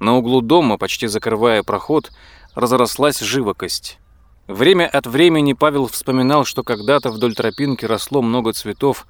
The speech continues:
заботливо высаженных матерью. Теперь пышные соцветия пионов и гладиолусов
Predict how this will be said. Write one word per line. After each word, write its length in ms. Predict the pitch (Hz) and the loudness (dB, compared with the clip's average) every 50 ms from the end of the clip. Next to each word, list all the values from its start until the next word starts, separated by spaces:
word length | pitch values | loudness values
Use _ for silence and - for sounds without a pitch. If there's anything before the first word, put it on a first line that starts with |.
| - - _ - _ _ _ - | -20 -20 _ -20 _ _ _ -10
заботливо 600 | 98 95 110 98 123 147 147 - 127 123 127 117 | -6 -4 -2 0 0 0 -2 -2 -2 -2 0 0
высаженных 600 | 110 135 135 - 131 117 113 120 123 120 - - | 0 -2 -2 -2 -4 -4 -4 -2 -2 -2 -2 -2
матерью. 560 | 135 147 139 - - 90 87 87 - - 95 - - - - - - - - - - - | 0 0 0 0 -4 -8 -12 -12 -14 -18 -18 -20 -20 -20 -20 -20 -20 -20 -20 -20 -16 -10
Теперь 380 | - 113 - - 135 147 123 - - | -10 -8 -2 0 2 2 2 0 0
пышные 400 | 123 120 - - 117 110 107 101 | -2 -2 -2 -4 -4 -4 -4 -4
соцветия 580 | - 120 104 - - 110 123 117 - - 107 | -4 -4 -4 -4 -4 -4 -4 -4 -4 -6 -8
пионов 520 | - - 104 104 120 135 127 117 107 - - - | -8 -8 -6 -2 -2 0 0 0 -2 -4 -8 -12
и 60 | 123 | -10
гладиолусов 800 | 107 110 107 98 95 98 117 135 131 110 98 - - 101 - | -6 -4 -4 -4 -4 -2 -2 -2 -2 -2 -4 -6 -8 -10 -10